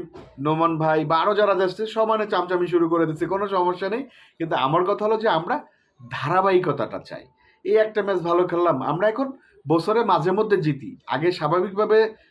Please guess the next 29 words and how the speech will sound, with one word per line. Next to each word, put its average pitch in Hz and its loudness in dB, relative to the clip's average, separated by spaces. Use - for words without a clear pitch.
জিততাম, 220 -6
এখন 190 -6
বছরে 208 0
লিটনের 170 2
মতন 190 -2
অবস্থা 139 -4
হচ্ছে, 135 -6
মাঝে 127 0
মধ্যে 156 -2
জিতি। 120 -8
বাংলাদেশ 147 0
দল 151 2
যদি 151 -2
ভালো 131 -2
খেলে, 131 -4
বাংলাদেশ 139 -2
দল 143 2
যদি 147 -2
জিতে 160 -2
যায়, 110 -6
কি, - -20
কার 180 0
না 214 0
ভালো 131 0
লাগে 98 -8
বলেন? 92 -10
তবে 208 -6
লিটনের 156 -2
ধারাবাহিক 135 -2